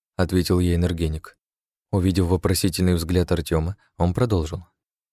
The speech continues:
"Тебе, как использующему свою оригинальную тактику, может быть неизвестен групповой подход к делу зачистки.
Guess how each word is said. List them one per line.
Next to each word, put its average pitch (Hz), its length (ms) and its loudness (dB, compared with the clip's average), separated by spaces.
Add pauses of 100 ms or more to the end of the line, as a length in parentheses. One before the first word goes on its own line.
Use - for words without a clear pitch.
(500)
"Тебе, 104 400 2
как 113 200 0
использующему 107 760 2
свою 107 220 2
оригинальную 101 580 2
тактику, 92 540 -2 (440)
может 95 340 2
быть 98 200 0
неизвестен 107 640 2
групповой 95 400 0
подход - 440 -2
к 82 100 -6
делу 90 220 0
зачистки. 85 600 -4